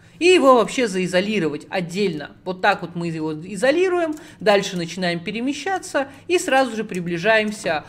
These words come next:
к какому-то одному элементику этого паттерна. Ну, можно какой-то центральный выбрать, чтобы здесь не было точно искажений, ошибок и все было ровненько. Используя Shift A Mesh Plane, я создаю plane,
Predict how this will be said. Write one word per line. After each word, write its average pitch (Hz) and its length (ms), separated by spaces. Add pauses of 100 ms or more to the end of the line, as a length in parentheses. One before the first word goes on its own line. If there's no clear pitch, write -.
(180)
к - 20
какому-то 214 560
одному 196 800
элементику 190 880
этого 208 440
паттерна. 175 640
Ну, 320 160
можно 202 360
какой-то 165 320
центральный 170 580
выбрать, 185 460 (160)
чтобы 165 340
здесь 185 300
не 175 100
было 160 240
точно 165 360
искажений, 240 840 (160)
ошибок 202 640
и 254 100
все 196 220
было 165 240
ровненько. 147 420 (380)
Используя 302 500
Shift 285 320
A 285 160
Mesh 220 420
Plane, 170 360
я 240 160
создаю 180 460
plane, 240 520